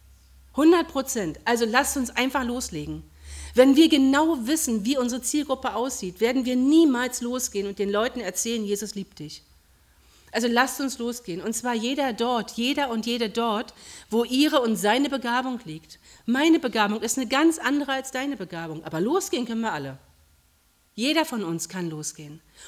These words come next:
Und warum sollten wir das tun? Weil Jesus uns heil machen möchte. Im Losgehen, im, in, in dem ersten Schritt,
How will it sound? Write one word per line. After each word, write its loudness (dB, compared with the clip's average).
Und 2
warum 2
sollten 0
wir -2
das -6
tun? -4
Weil 2
Jesus 0
uns -4
heil -2
machen -4
möchte. -10
Im 4
Losgehen, -4
im, 4
in, 2
in 4
dem 0
ersten 2
Schritt, -6